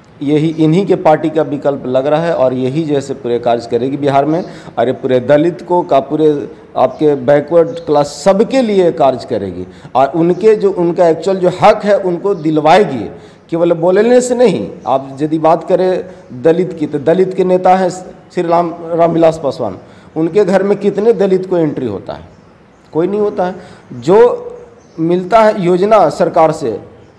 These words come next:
वो कोई उठा ही नहीं पाता उसका लाभ। वो घूम फिर के सारे बड़े, अ, आपको टाटा, बिरला, सबको दे दिया जाता है। तो वो कहाँ योजना का लाभ कहाँ मिल रहा है उनको? चूँकि aware नहीं है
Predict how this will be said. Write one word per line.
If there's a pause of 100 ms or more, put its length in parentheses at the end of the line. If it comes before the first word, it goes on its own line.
वो
कोई
उठा
ही
नहीं
पाता
उसका
लाभ।
वो
घूम
फिर
के
सारे
बड़े,
अ, (1000)
आपको
टाटा,
बिरला,
सबको
दे
दिया
जाता
है। (640)
तो
वो
कहाँ
योजना
का
लाभ
कहाँ
मिल
रहा
है
उनको? (300)
चूँकि
aware
नहीं
है